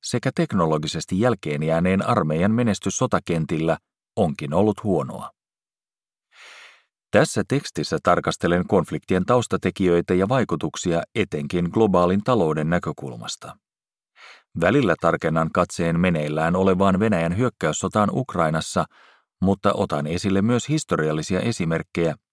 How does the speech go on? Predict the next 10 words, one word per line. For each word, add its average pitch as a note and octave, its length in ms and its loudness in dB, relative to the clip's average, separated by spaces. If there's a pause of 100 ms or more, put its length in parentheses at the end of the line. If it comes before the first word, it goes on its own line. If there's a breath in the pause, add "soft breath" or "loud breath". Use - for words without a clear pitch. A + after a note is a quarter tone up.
(120)
joihin D#2+ 380 2
nykyistä E2+ 460 -2
konfliktia F2 640 0
voidaan G2 400 2
peilata. C#2+ 500 -2 (3250)
Syiden B2 440 2
ja D#2 120 -2
seurausten F#2+ 680 0
monimutkaiset F2+ 720 0
kudelmat. D2 500 -2